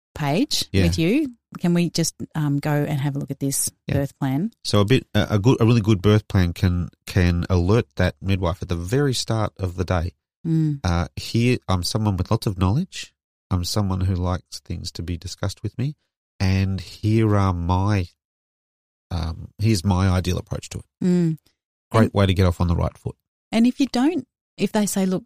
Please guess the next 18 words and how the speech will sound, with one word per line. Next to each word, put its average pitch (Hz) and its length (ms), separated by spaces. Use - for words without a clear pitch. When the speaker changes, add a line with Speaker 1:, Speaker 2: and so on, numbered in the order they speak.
Speaker 1:
you 180 80
know, 170 100
we're 170 140
really 185 200
short 180 280
staffed, 147 460
there's 165 260
nobody 165 320
else 143 180
here, 139 380
I'm 170 220
it," 143 200
maybe, 175 1120
you 175 100
know, 156 100
and 160 200
you 170 60
can't 185 440